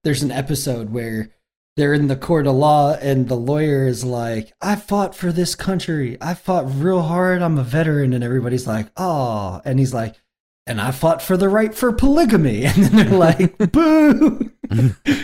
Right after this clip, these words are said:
Speaker 1: So, <laughs> but I, I think polygamy is gonna, you know, that's gonna be normalized.
Speaker 2: I don't
Speaker 1: Mm-hmm.
Speaker 2: even know that that's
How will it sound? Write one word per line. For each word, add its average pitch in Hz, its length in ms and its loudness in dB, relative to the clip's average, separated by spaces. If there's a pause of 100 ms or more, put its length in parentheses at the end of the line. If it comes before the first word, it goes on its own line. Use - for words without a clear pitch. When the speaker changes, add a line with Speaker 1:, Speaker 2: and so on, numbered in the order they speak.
Speaker 1:
So, 180 520 -2 (180)
<laughs> - 200 -14
but 143 800 2 (200)
I, 151 260 -2
I 160 120 0
think 135 280 -2
polygamy 123 500 0
is 98 160 -6
gonna, 95 300 -8 (440)
you 110 80 -4
know, 85 160 -4 (120)
that's 113 220 -6
gonna 104 180 -6
be 104 140 -6
normalized. 92 640 -8 (400)
Speaker 2:
I 147 140 2
don't 151 80 4
Speaker 1:
Mm-hmm. 175 60 0
Speaker 2:
even 113 260 0
know 90 160 0
that 87 200 -4
that's - 320 -4